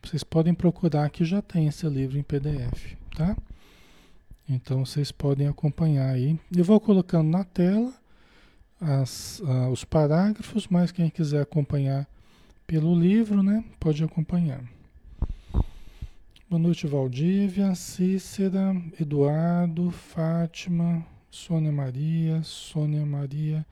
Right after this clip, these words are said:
Henriques, Vic Schwartz, Paula Ferro, Maria das Graças, Valdívia Pires, Marlene Freitas, Josiane Angélica, um grande abraço, pessoal.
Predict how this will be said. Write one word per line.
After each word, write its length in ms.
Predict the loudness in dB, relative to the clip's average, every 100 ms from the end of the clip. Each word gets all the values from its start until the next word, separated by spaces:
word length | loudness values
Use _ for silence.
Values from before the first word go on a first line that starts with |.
| -16 _ _ _
Henriques, 1080 | -2 -2 0 0 0 -2 -2 -2 -2 -8 -16 -12
Vic 380 | -6 -6 -6
Schwartz, 840 | -8 -6 -2 0 0 -4 -8 -18 -20 _ _ _ _ _ _ _ -8
Paula 280 | -2 -2 -2
Ferro, 800 | -6 -2 0 2 0 0 0 0
Maria 400 | -2 -2 -2 -2
das 220 | -4 -6
Graças, 1200 | -4 -2 -2 0 -2 -4 -6 -6 -6 -8 -20 -20 _ _ _ _ _ _ _ _ _
Valdívia 560 | -4 -2 -2 -4 -4 -6
Pires, 880 | -2 0 2 0 0 -2 -4 -10 -6
Marlene 400 | -4 -2 -4 -4
Freitas, 1160 | -6 -4 -2 -2 -4 -6 -6 -6 -12 -20 -20 -20 -20 -20 -20 _ _ _ _ _
Josiane 680 | -8 -2 -2 0 0 0 0
Angélica, 880 | -2 -2 0 0 0 0 -2 -4 -4
um 340 | -2 -2 -4
grande 380 | -2 0 0 0
abraço, 480 | -4 -8 -12 -16 -14
pessoal. 520 | -12 -10 -8 -6 -8